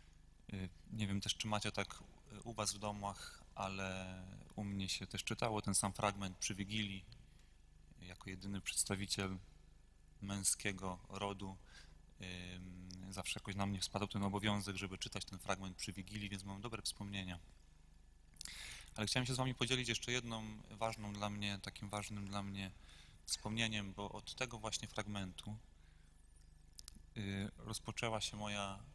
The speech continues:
przygoda ze Słowem Bożym. Y, ten fragment rozpalił we mnie miłość do Słowa Bożego. Pamiętam,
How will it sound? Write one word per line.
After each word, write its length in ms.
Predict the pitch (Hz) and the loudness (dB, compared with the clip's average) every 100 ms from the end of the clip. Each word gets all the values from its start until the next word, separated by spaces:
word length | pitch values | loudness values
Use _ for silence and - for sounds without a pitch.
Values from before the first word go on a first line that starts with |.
| - - - | -16 -18 -6
przygoda 400 | - 104 107 101 | -6 -2 -2 0
ze 100 | 95 | 0
Słowem 360 | - 104 98 95 | -2 -2 -4 -2
Bożym. 280 | 92 85 80 - - - - - - - - - - - | -4 -4 -10 -16 -18 -18 -18 -18 -18 -20 -20 -20 -16 -12
Y, 260 | 95 - - | -10 -8 -6
ten 120 | 98 | -2
fragment 440 | - 107 107 104 | 4 6 6 4
rozpalił 520 | 101 - - 107 104 | 4 4 4 4 4
we 140 | 98 101 | 2 2
mnie 240 | 101 101 | 2 2
miłość 380 | 98 107 98 90 | 2 2 2 0
do 80 | 92 | 0
Słowa 340 | - 98 90 | 0 0 -4
Bożego. 460 | 87 95 87 87 104 - - - - - - - - - - - - - - 101 | -6 -6 -6 -8 -10 -14 -18 -18 -16 -16 -16 -18 -20 -20 -20 -20 -20 -16 -8 -2
Pamiętam, 600 | 107 123 131 123 117 113 | 0 2 2 2 2 -2